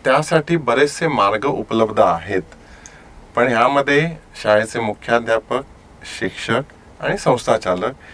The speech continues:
यांनी सक्रिय भाग घेतला पाहिजे. आज तुम्ही जर बघितलं की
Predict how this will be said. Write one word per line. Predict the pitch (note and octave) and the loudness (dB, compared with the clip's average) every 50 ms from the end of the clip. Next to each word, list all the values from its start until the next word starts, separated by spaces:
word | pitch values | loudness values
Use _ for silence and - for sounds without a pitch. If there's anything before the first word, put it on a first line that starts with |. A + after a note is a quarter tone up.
| - - - - - - | -20 -20 -20 -16 -8 -4
यांनी | A2+ A2+ C#3 D#3+ | -2 -2 0 -2
सक्रिय | D#3 - B2 A2+ - - B2+ C3+ C#3 D3 - - F#2+ - - - F2+ | -2 -2 -2 -2 0 2 2 4 4 4 2 0 -2 -8 -14 -16 -8
भाग | G2+ G#2 A2 A#2 | -2 -2 0 0
घेतला | A2+ G2+ G2 F#2 E2+ F#2+ G2 F2+ | -2 -4 -6 -6 -4 -2 -4 -4
पाहिजे. | F2 F2+ F2 E2+ F2 F2+ | -2 -4 -6 -4 -2 -2
आज | F#2 G#2 A#2+ A#2+ - | 0 0 -2 -2 -6
तुम्ही | - B2+ C3+ C3+ | -8 -6 -4 -4
जर | D3 | -4
बघितलं | C#3+ A#2 A#2+ A2+ B2 A#2+ A#2 A#2+ | -2 -4 -4 -6 -6 -6 -6 -6
की | A#2+ - - B2 B2 B2+ C#3 | -6 -6 -8 -8 -8 -8 -8